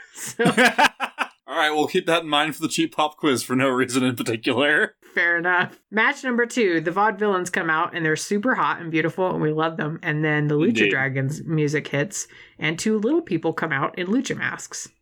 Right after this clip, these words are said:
Speaker 1: Welp, I hate it. So <sighs> the, the Vaudevillains call a ref and then wrestle these two little people, and I'm not gonna talk about it because the little people in this match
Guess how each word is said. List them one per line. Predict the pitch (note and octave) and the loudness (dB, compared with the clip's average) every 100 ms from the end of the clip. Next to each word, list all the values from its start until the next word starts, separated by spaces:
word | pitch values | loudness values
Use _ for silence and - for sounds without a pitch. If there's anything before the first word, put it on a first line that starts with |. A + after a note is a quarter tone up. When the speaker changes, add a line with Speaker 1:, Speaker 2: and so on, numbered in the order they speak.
| _ _ | _ _
Speaker 1:
Welp, | E3+ E3+ G#3+ - _ _ _ _ _ _ | -2 -2 -2 -6 _ _ _ _ _ _
I | D3+ | -4
hate | E3 A3+ | 0 0
it. | F3+ - _ _ _ _ - | -2 -6 _ _ _ _ -20
So | - D#3 D3+ D#3 D3+ D#3 - _ - | -6 -2 0 2 2 0 -4 _ -20
<sighs> | - - - - - | -6 -2 -2 -2 -2
the, | F#3 F3 E3+ E3 D#3 | 2 2 2 2 0
the | |
Vaudevillains | D3+ E3+ A3 G3+ F#3+ B3 | -2 0 2 2 0 0
call | F#3+ F3+ | -2 0
a | A#3+ | 2
ref | D#3 E3+ - - _ _ _ | 0 -2 -6 -20 _ _ _
and | D#3+ D#3 D#3 D#3 | -2 0 0 0
then | D#3 D#3 | 0 0
wrestle | D#3 D3+ F3 F#3+ | 0 -2 -2 0
these | F#3 F#3 | 0 0
two | A3 | -2
little | G#3 D#3+ | 0 0
people, | D#3+ D3 C#3+ F#3 | 0 -2 0 0
and | D#3+ | 0
I'm | D3+ | -2
not | D#3 E3+ | 0 0
gonna | G3+ G#3 | 0 0
talk | E3+ C#3 | 0 -2
about | D#3 C#3+ C#3 | -2 0 0
it | D#3+ | 0
because | F3+ E3+ F#3+ | -2 -2 0
the | F3 | 2
little | F#3 D#4 | 2 2
people | D#4+ G3 - | 0 -2 0
in | E3 | 0
this | D#3+ D#3 | 0 0
match | D#3+ E3 | -2 -2